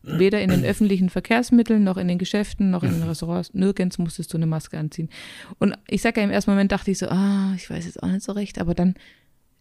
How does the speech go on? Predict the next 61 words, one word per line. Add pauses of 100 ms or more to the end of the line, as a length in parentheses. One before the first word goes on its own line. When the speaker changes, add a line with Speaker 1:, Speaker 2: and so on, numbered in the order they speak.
Speaker 1:
irgendwie
hat
man
sich
dann
so
schnell
wieder
an
dieses
Alte
gewöhnt,
wie
f-,
Speaker 2:
Mhm.
Speaker 1:
wie
halt
früher
das
so
Speaker 2:
Mhm.
Speaker 1:
war,
ne?
Das
war
ja
normal.
Speaker 2:
<laughs>
Früher,
Speaker 1:
Und
Speaker 2:
ja,
wie
krass
das
klingt,
ne?
Speaker 1:
früher.
Speaker 2:
Früher. (400)
Wahnsinn. (140)
Speaker 1:
Und
dann (220)
Speaker 2:
<laughs>
Speaker 1:
war's
dann
wieder
schon
wieder
komisch,
als
wir
dann
halt
wieder
in
Deutschland
waren
und
dann
halt
wieder,
ja.